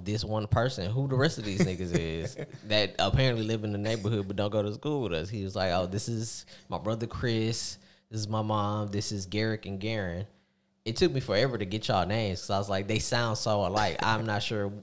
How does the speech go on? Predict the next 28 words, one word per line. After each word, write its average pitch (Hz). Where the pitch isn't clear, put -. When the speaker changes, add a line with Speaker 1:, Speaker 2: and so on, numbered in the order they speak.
Speaker 1:
who, 135
what 117
is 101
what." 110
Speaker 2:
<laughs> -
Speaker 1:
And 107
so 95
at 110
that 120
point, 92
that's 107
what 104
I 95
just 98
started, 92
like, 82
that's 101
where 101
I 92
would 90
go 90
outside. 87
Like, 76
if 95
he 131
was 107
outside 92
or 85